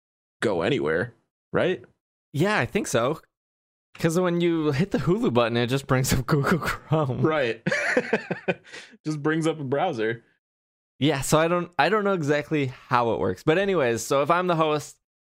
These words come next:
Speaker 2: uh, I bring up a movie, and then I get a link, and then I send that link out, and people click it, and then they join the room.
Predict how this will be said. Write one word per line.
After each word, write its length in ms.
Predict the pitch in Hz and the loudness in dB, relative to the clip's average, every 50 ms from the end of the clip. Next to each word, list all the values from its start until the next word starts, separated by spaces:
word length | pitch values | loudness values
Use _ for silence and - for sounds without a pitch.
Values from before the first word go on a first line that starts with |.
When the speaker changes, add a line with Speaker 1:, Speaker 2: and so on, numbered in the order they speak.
| _ _ _ - | _ _ _ 0
Speaker 2:
uh, 460 | 123 123 120 120 117 110 110 101 - - _ _ | 2 2 4 4 4 2 2 0 -2 -6 _ _
I 100 | - 120 123 | 0 0 2
bring 260 | 120 147 160 170 165 | 2 2 2 2 2
up 220 | 160 160 160 160 | 2 2 2 2
a 40 | 156 | 2
movie, 560 | 143 143 151 156 147 131 139 139 135 127 120 - _ _ _ _ _ _ _ | 2 2 2 2 2 2 0 0 0 -2 -6 -8 _ _ _ _ _ _ _
and 140 | - 120 123 | -4 -2 0
then 200 | 123 123 123 120 | 0 0 0 2
I 380 | 101 104 117 117 113 104 101 - | 2 2 2 2 2 0 0 -2
get 360 | - - 113 110 123 139 143 | -4 -4 0 2 2 2 4
a 80 | 147 139 | 2 0
link, 600 | 120 113 123 131 131 120 110 113 - - - - - | 0 0 0 0 0 0 0 -2 -6 -8 -12 -8 -4
and 160 | 120 110 117 | -2 0 0
then 80 | 120 117 | 2 2
I 80 | 110 107 | 0 -2
send 340 | - - - 139 131 135 | -2 -2 -2 -2 0 0
that 160 | 135 123 104 104 | 0 0 0 0
link 200 | 117 117 113 123 | 0 0 0 2
out, 160 | 110 107 107 | 0 0 0
and 100 | 104 107 | -2 -4
people 260 | - - 120 110 104 | -4 -4 -4 -4 -4
click 280 | - - 143 131 - 131 | -2 -2 -2 -2 0 -2
it, 80 | - | -4
and 80 | - 107 | -2 -2
then 120 | 113 110 | -2 0
they 100 | 110 107 | 0 -2
join 320 | 107 - - 113 110 117 113 | -2 0 0 0 0 0 0
the 100 | 107 104 | 0 0
room. 360 | 104 104 104 104 87 98 | 0 0 0 -2 -4 -6